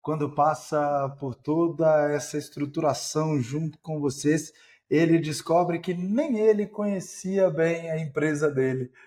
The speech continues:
E aí vocês ajudam ele a descobrir, de fato,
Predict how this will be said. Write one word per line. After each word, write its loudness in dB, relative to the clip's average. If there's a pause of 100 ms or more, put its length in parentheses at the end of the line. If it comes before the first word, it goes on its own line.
(160)
E 2
aí 0
vocês -4
ajudam -2
ele -2
a 0
descobrir, -8
de -10
fato, 0